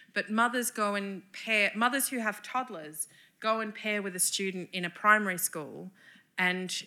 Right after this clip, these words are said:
uh, for a period of time, they come and visit, maybe it's a year, they come and visit that student once a week and spend an hour together, and the student helps to take care of the toddler. So this young, this person whose brain is still forming is put in a p-, in a situation where they have to take charge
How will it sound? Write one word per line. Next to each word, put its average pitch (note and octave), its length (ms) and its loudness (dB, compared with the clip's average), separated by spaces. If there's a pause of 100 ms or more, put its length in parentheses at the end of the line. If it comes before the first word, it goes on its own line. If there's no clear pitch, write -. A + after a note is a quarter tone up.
(120)
uh, F#3 120 -6
for F#3 420 0
a F#3 60 -8
period A#3 400 2
of F3+ 80 -8
time, F#3 340 2
they F3+ 80 -2
come F#3+ 220 -2
and F#3 100 -2
visit, F3+ 260 -6
maybe F#3 220 -4
it's - 140 -12
a F3+ 140 -10
year, F3 140 -2
they D#3+ 80 -6 (120)
come G3 100 -2
and F#3+ 100 -4
visit F3+ 220 -8
that - 180 -4
student F3 360 -4
once F3+ 260 -4
a F3+ 60 -8
week E3 360 -10 (320)
and F3+ 120 -4
spend G3+ 200 2
an G3 140 0
hour F3+ 300 6
together, E3 420 -4
and F3+ 100 -6
the F3+ 60 -2
student G3 380 -4
helps - 400 -2
to - 100 -8
take - 240 -4
care E3 220 0
of D#3+ 80 -4
the D#3+ 80 -12
toddler. - 480 -8 (420)
So - 220 2
this G3+ 240 2
young, G#3+ 220 6 (140)
this G#3 120 -4
person A#3+ 340 0
whose G#3 160 -2
brain G#3+ 300 2
is G3+ 80 -2
still G3 140 -6
forming F3 440 -8 (480)
is G3+ 100 -4
put - 220 0
in C4+ 80 0
a A#3+ 40 -2
p-, - 240 -4
in A3+ 40 0
a A3 60 0
situation G#3 640 0
where F#3+ 240 -2
they F3+ 320 -2 (140)
have A3+ 120 -2
to G3+ 80 -12
take G3+ 260 0
charge F#3 460 2